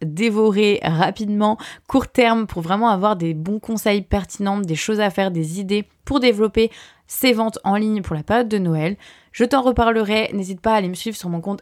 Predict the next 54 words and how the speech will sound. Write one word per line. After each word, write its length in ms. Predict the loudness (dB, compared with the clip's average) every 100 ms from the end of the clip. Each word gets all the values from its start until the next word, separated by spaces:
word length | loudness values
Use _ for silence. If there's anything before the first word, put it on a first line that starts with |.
| -2
Instagram. 680 | -2 2 0 2 0 0 -2 _ _ -20 _
Je 120 | 0
te 100 | 2
reparlerai 580 | 2 4 4 4 2 0
en 120 | 0
détail 340 | 2 2 0 -2
sur 140 | -2
mon 100 | -6
compte 220 | -6 -2
Instagram 720 | -2 -2 -4 -2 -2 -2 -2 -4
du 320 | -6 -4 -2
lundi 460 | 0 2 2 0 0
deux 180 | 0 4
au 100 | 2
lundi 300 | 2 0 0
neuf 320 | 0 0 0
octobre 440 | -4 2 0 2
quand 140 | -4 -6
ce 120 | -8
sera 280 | -10 -6 -4
le 120 | -4
Noël 360 | -2 2 4 2
de 60 | 0
l'Artisan 340 | -6 -4 -4
Academy. 460 | -2 -4 0 0 0
Et 60 | -2
si 140 | -6
tu 120 | -6
veux 120 | -6
pas 220 | -2 2 2
louper 260 | 2 -2
ça 200 | 2 0 0
et 60 |
que 80 | -2
t'es 120 | -6
pas 160 | -2 -2
sûr 220 | 0 -4
d'être 160 | -4 -4
présent 240 | -4 -4
sur 160 | -2 -4
Instagram 480 | -2 -4 -4 -2
à 40 | -2
cette 200 | -4 -4
période-là 500 | -2 -2 0 2 2 -2 -16 -20 -2
et 100 | 0
que 80 | 0
tu 180 | -2
ne 60 | -2
veux 140 | -2 0
absolument 540 | 0 2 2 2 2
pas 100 | 2
louper 360 | 0 0 -2 -4
cette 280 | -6 -4 -2
opportunité, 680 | -2 -4 -4 -4 -2 0